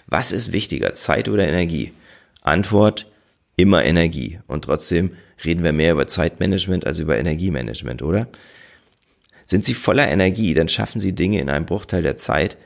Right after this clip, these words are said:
versus wenn Sie müde, schlaff oder e-, energielos sind. Also ich kann das in jedem Fall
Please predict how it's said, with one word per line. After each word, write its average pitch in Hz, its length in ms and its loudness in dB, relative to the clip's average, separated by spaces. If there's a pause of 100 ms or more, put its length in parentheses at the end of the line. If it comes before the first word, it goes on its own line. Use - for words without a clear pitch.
(160)
versus 78 500 0 (100)
wenn 87 220 0
Sie 80 120 0
müde, 95 320 4
schlaff - 300 0
oder 67 160 2
e-, 57 260 -2
energielos 85 640 0
sind. - 300 -6 (1000)
Also 55 120 -4
ich - 160 0
kann 90 160 2
das 67 160 0
in 69 120 -2
jedem 90 320 2
Fall 69 340 0